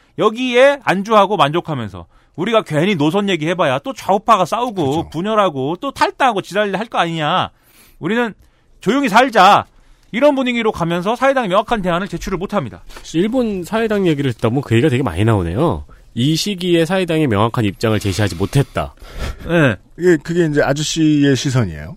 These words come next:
Speaker 1: 실제로 뒤에 어떻게 되는지를 보시면 제 얘기가 무슨 얘기인지 이해가 되실 거예요. 그래서 도의붐이 퇴조했어요. 도의붐이 뭐, 백 년, 백 년, 천 년 갑니까? 천 년, 만년 갑니까? 도이 다카코라는 사람이 뭐,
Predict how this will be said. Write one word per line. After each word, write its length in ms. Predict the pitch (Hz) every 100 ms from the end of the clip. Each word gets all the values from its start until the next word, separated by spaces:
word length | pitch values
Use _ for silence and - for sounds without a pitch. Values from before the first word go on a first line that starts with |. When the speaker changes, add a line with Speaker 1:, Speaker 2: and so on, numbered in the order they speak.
| - -
Speaker 1:
실제로 360 | 262 254 240
뒤에 180 | - 190
어떻게 260 | - - 196
되는지를 380 | 190 180 170 143
보시면 340 | 147 170 156
제 100 | 139
얘기가 180 | 147 147
무슨 240 | 123 160
얘기인지 260 | 160 143 123
이해가 220 | 135 123
되실 180 | 110 104
거예요. 280 | - 90 - _ _ _
그래서 340 | - 196 220 262 _ _ _
도의붐이 720 | - 233 254 220 233 233 294 - _
퇴조했어요. 720 | - 339 330 285 226 151 107
도의붐이 460 | - 254 262 240 214
뭐, 220 | 151 127 - _ _ _ _ _ _
백 160 | 170 247
년, 160 | 285 214 135 _ 160 -
백 120 | 180
년, 120 | 254 247
천 160 | 294
년 140 | 302 131
갑니까? 440 | 156 180 185 277
천 160 | - 311
년, 100 | 294
만년 240 | 220 208
갑니까? 460 | 147 135 147 - 240
도이 200 | - 214
다카코라는 560 | 175 180 - 196 175 160
사람이 280 | 156 139 117
뭐, 280 | 104 98